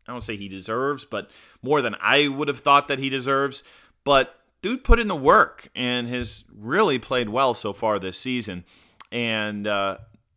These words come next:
reasonable enough price tag today. Uh, DraftKings sixty-seven hundred, FanDuel that same number. So I'm not writing him off entirely. Uh, I think that's, that's all I got. Let's go into the center spot and round it off here.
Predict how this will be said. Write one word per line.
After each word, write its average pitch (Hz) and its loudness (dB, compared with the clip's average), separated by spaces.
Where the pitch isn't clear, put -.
reasonable 269 -4
enough 233 0
price 196 -2
tag 95 -6
today. 87 -10
Uh, 98 -8
DraftKings 139 -2
sixty-seven 127 -6
hundred, 117 -4
FanDuel 127 -2
that 101 -2
same 104 -8
number. 95 -10
So 90 -12
I'm 269 -20
not 294 -14
writing 101 -4
him 95 -10
off 90 -12
entirely. 92 -8
Uh, 156 0
I 151 -4
think 180 -10
that's, - -12
that's 160 -10
all 175 -8
I 170 -8
got. 156 -12
Let's - -14
go 180 -10
into 185 -10
the 160 -8
center 180 -8
spot - -2
and 123 -4
round 135 4
it 139 -4
off 151 4
here. 123 2